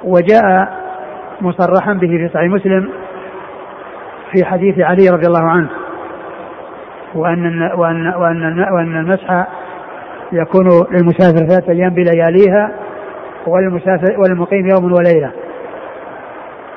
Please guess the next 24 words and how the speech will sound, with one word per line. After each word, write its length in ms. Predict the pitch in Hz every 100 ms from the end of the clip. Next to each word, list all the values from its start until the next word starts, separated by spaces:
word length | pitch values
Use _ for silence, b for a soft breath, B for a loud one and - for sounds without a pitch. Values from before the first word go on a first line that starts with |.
| -
التنصيص 520 | 170 - 165 196 185 156
على 200 | 165 175
يوم 160 | 190
والليلة 360 | 165 175 202 160
للمقيم، 520 | 180 185 196 202 214 - - - - - - - -
والثلاثة 580 | 170 165 - 180 180 185
الأيام 280 | 165 185 175
بلياليها 640 | 175 180 170 185 190 170
للمسافر، 600 | 185 185 196 202 202 220 - - - - - - - - - - -
هذا 280 | 170 185 175
في 100 | 170
صحيح 200 | 175 165
مسلم 400 | 180 185 175 170 - - - - - - -
عن 180 | 175
علي 220 | 165 185 175
رضي 180 | 165
الله 220 | 160 156 160
عنه، 180 | 165 131 - - - - - - - - - - -
وهو 180 | 185 226
موافق 440 | 269 220 180 180 180 180 - - - - - - - - -
لما 300 | 180 185 170
في 160 | 170
حديث 360 | 165 175 160 160 170
جرير 260 | 180 170